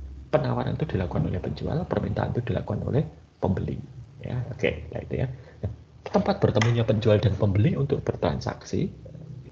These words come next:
itu disebut pasar. Pasar ini bisa pasar dalam bentuk fisik, seperti pasar tradisional itu,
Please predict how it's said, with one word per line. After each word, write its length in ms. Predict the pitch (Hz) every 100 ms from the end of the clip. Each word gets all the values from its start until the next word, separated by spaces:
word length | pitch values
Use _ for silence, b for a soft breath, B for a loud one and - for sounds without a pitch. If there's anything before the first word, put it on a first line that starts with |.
| -
itu 440 | - - - - 170 196 185 -
disebut 360 | - - 117 110
pasar. 480 | 101 98 - - -
Pasar 320 | - 101 90
ini 160 | 110 127
bisa 240 | 117 101
pasar 400 | - - 110 -
dalam 240 | - 87 95
bentuk 240 | - -
fisik, 320 | 98 175 - - _ _ _ _ _ - - - - -
seperti 320 | - - 92
pasar 320 | 90 92 85
tradisional 640 | - 85 - - 95 87 85
itu, 240 | 92